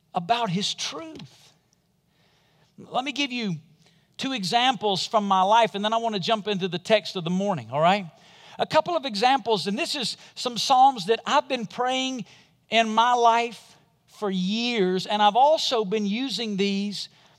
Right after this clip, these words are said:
to pray for other people.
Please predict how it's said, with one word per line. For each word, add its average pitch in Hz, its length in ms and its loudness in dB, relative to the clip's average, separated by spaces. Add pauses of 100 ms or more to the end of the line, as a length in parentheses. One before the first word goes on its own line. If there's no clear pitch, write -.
(140)
to 208 100 -2
pray 196 800 -2 (380)
for 208 220 -6
other 226 220 0
people. 285 640 -14